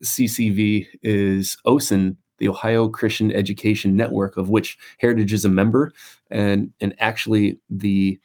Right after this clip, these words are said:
scholarship granting organization that you see the signs outside, uh, as you're dropping off and picking up about, um, donating your tax dollars that you would be paying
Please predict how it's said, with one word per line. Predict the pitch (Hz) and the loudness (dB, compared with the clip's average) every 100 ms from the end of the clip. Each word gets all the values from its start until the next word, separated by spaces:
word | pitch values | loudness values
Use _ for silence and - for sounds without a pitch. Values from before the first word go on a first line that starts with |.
| _ | _
scholarship | - - 110 117 117 - | -12 0 2 2 0 -4
granting | - 113 117 113 | 0 2 2 0
organization | 113 110 107 92 98 95 92 90 | 2 2 2 2 0 -2 -4 -4
that | 90 92 | -2 -2
you | |
see | 110 127 | -2 0
the | 110 | 0
signs | 107 113 107 104 107 98 - | 0 0 2 2 2 -2 -2
outside, | 107 107 - 101 98 104 113 117 117 - - - - _ - | -2 -2 -2 -2 0 2 2 0 -4 -16 -20 -20 -20 _ -8
uh, | 101 | -4
as | 104 104 - | -2 -2 0
you're | 107 | 0
dropping | 98 113 104 117 110 | 2 0 2 2 2
off | 107 | 2
and | 110 104 | 0 0
picking | 110 110 107 | 0 0 0
up | 110 | 0
about, | 110 104 101 - _ _ _ - | 0 0 0 -2 _ _ _ -10
um, | 98 98 98 | -4 0 0
donating | 101 104 107 110 110 110 | 0 2 4 2 2 0
your | 101 | 0
tax | 95 - 101 - | -4 -6 -6 -4
dollars | 117 117 127 131 135 - - | -2 0 2 0 -2 -6 -6
that | 95 | -4
you | 101 | -2
would | 113 113 | 0 0
be | |
paying | 107 113 113 110 | 0 0 0 -4